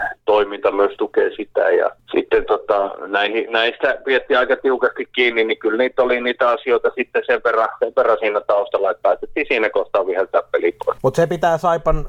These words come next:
Speaker 2: Saipan puolustukseksi sanoa kuitenkin tuosta tilanteesta, että silloinhan ei pelaajabudjetti, kun ei ollut mikään kauhean kova, kova iso silloin ja, mm, oli kuitenkin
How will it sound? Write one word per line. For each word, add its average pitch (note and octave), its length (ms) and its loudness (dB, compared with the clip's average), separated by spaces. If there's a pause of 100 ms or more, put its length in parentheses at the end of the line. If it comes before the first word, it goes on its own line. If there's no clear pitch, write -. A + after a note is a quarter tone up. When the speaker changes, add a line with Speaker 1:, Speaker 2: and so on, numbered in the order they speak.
Speaker 2:
Saipan D#3+ 380 -2
puolustukseksi D#3+ 680 0
sanoa D#3+ 300 2
kuitenkin D3 440 0
tuosta D3+ 300 0
tilanteesta, D3 720 2
että C3+ 160 0
silloinhan D3 400 2
ei D3+ 220 2 (360)
pelaajabudjetti, D#3+ 680 0
kun D#3+ 200 0
ei E3+ 140 4
ollut D#3+ 260 4
mikään D#3 460 0
kauhean D#3 420 0
kova, F3+ 420 0 (260)
kova G3 380 2 (200)
iso G3+ 300 4
silloin E3 400 4
ja, C#3 260 4 (100)
mm, F3 260 -4
oli D3+ 280 0
kuitenkin D#3 640 2